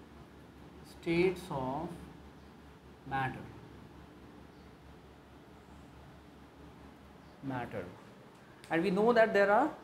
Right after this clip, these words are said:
three of them, okay? So the first state of matter that we encountered, especially in class twelfth, was gas,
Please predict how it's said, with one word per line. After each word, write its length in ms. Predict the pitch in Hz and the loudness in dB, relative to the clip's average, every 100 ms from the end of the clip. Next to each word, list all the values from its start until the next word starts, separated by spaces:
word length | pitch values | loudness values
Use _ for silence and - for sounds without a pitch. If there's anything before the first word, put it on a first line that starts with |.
| - - | -20 -12
three 240 | - 269 | 0 6
of 160 | 196 120 | 6 4
them, 160 | 107 85 - - - - 156 | -2 -4 -14 -20 -20 -10 -6
okay? 260 | 156 302 - - - - - - - - - | 0 -2 -2 -16 -20 -20 -20 -20 -20 -20 -20
So 180 | - 240 | 8 8
the 80 | 247 | 8
first 460 | - 220 247 262 | 4 12 12 12
state 420 | - - - 226 233 | 4 -6 6 10 10
of 160 | 240 - - | 6 -4 -8
matter 460 | 165 165 170 196 214 | 0 4 4 2 4
that 300 | 196 185 180 | 6 6 4
we 300 | 190 185 180 180 - - - - | 0 0 0 -6 -12 -18 -18 -6
encountered, 800 | 143 147 156 190 214 208 190 185 | 0 2 4 2 4 6 6 6
especially 640 | 180 - 156 185 190 185 | 0 -4 -6 2 4 6
in 360 | 180 180 175 170 | 6 4 0 0
class 360 | 156 139 147 - | 4 4 2 -2
twelfth, 400 | 180 170 147 160 | 0 2 2 0
was 360 | 156 143 143 147 127 | -2 0 0 -2 -2
gas, 280 | 139 98 | -2 -2